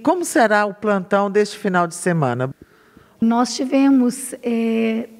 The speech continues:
Speaker 2: mais de quatrocentos casos notificados durante uma semana, que foi do dia dezenove ao dia vinte e seis, que geralmente a gente verifica uma semana, e nós tivemos duzentos e quarenta casos positivos,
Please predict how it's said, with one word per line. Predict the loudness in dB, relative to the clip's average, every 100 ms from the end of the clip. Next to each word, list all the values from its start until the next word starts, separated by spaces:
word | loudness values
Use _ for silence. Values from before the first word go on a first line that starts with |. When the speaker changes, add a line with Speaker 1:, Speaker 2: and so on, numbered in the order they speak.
| -6
Speaker 2:
mais | 0 2 2 2 0 -2
de |
quatrocentos | -4 -2 -2 -2 0 2 2 -2
casos | -2 0 0 -2
notificados | 0 -2 -4 -10 -6 -4 -2 -2 -4 -4
durante | -2 -2 -2
uma | -2 -4
semana, | -4 -4 -2 0 0 -2
que | -4
foi | -2 -2
do | -2
dia | -4 -4
dezenove | -4 -4 -2 -2 -4 -6
ao |
dia | -8 -6
vinte | -4 -4
e |
seis, | -4 -2 -2 -2 -6
que | -6
geralmente | -4 -2 -4 -4 -6
a |
gente | -6 -6 -8 -10 -14 -20 -20 -10 -2
verifica | -2 -2 -6 -6
uma | -4 -4
semana, | -4 -4 -2 0 2 2 0 -10 -20 -20 -20 -14 -2
e | 2
nós | 4 2 2
tivemos | 2 4 4 0 -4
duzentos | -2 0 0 0 -4
e | -6
quarenta | -2 0 2 0 0 -4
casos | -10 -4 -2 0 -2 -4 -6 -10 -20 -16 -2
positivos, | 0 0 -4 -4 -4 -4 -8